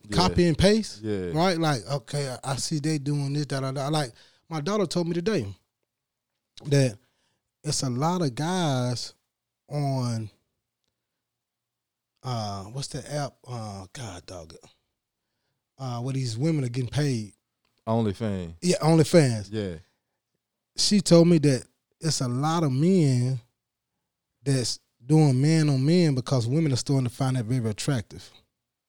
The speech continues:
Speaker 1: I, I think that's just, they just gay.
Speaker 2: It
Speaker 1: <laughs> I just think
Speaker 2: Bro, 'cause I, I'm not finna act no way because some, some
Speaker 1: Right, right, right.
Speaker 2: That's not, that's not finna happen.
Speaker 1: I
Speaker 2: That's
Speaker 1: just
Speaker 2: not finna
Speaker 1: think
Speaker 2: happen.
Speaker 1: that, I just think that's, that's gay.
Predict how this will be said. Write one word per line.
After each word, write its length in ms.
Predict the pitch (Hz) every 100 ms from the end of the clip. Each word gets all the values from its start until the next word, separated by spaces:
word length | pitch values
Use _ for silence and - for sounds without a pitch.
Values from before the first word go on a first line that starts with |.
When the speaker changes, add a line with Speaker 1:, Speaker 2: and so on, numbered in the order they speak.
| _ _ - - _ -
Speaker 1:
I, 280 | 62 87 73 -
I 160 | 104 95 -
think 200 | 92 80
that's 240 | 90 82
just, 320 | 80 87 80
they 160 | 87 85
just 340 | 80 82 80
gay. 300 | 90 90 90 82 _ _
Speaker 2:
It 140 | 117 - _ 123 104 90 - - _ _ _ _ _ 120 - -
Speaker 1:
<laughs> 200 | 170 143 -
I 120 | 160
just 540 | - - 165 - - - -
think 140 | 127 - 139
Speaker 2:
Bro, 200 | 190 156
'cause 180 | 160
I, 180 | 160 202 -
I'm 160 | 240
not 180 | 214 190
finna 140 | 175 143
act 200 | 202 233
no 140 | 175 156
way 200 | 151 156
because 280 | 123 151 131
some, 200 | 131 120
some 200 | - 127
Speaker 1:
Right, 340 | 113 101 82 -
right, 340 | 101 95 82 - -
right. 280 | 98 78 -
Speaker 2:
That's 260 | 117 135 139
not, 200 | 143 127
that's 160 | 139
not 200 | 135 120
finna 140 | 117 120
happen. 320 | 131 - 87
Speaker 1:
I 20 | - 131
Speaker 2:
That's 80 | 127
Speaker 1:
just 140 | 131 110
Speaker 2:
not 40 |
finna 60 | 131
Speaker 1:
think 80 |
Speaker 2:
happen. 180 | 113 117
Speaker 1:
that, 100 | 92
I 40 | 113
just 300 | 120 107 113
think 260 | 117 98
that's, 380 | 101 101 90 87 _ _ _ -
that's 280 | 90 87 -
gay. 360 | 82 85 80